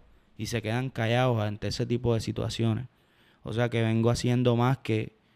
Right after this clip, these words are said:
que algunos, porque no son todos, algunos artistas que son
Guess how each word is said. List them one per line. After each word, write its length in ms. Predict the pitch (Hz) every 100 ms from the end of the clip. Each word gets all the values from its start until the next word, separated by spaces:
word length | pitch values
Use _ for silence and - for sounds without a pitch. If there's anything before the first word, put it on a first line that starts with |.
| _ _
que 240 | - 113 110
algunos, 760 | 107 104 104 117 131 117 113 -
porque 240 | 107 110
no 100 | 110
son 220 | 117 113
todos, 340 | - 117 110 -
algunos 580 | - 107 117 113 117 123
artistas 400 | 110 107 110 113
que 140 | 113 110
son 380 | 110 113 -